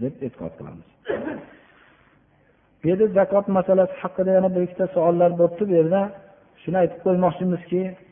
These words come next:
juda ham bir zakot masalasi ko'p so'ralyapti.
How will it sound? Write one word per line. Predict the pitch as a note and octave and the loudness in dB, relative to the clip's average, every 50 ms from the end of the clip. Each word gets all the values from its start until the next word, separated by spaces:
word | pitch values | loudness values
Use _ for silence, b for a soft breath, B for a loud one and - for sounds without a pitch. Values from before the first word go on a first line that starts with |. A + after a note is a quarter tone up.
| _ _ _ _ - | _ _ _ _ -6
juda | D#3 G3 G#3+ A3 | -2 2 2 2
ham | F#3 - F#3 G3 F#3+ F3+ | 2 2 0 0 0 0
bir | F3 F#3 F3+ E3 - - - - - - | 0 0 0 0 -2 -8 -18 -18 -12 -12
zakot | C#3 C3 D#3+ D#3+ D#3+ E3+ F3 F3 F3 E3+ | -2 2 2 2 4 4 2 2 2 2
masalasi | E3 E3+ - - D3 D#3 D#3+ D#3+ - - F3 | -2 -2 0 0 -2 2 2 2 0 0 -6
ko'p | E3+ - F#3+ F#3 F#3 | -4 -2 -4 -4 0
so'ralyapti. | - F3 D#3 C3+ A2 G2 F2+ D#2+ D#2 - - E2 | 0 0 2 2 0 -2 -4 -6 -8 -12 -18 -20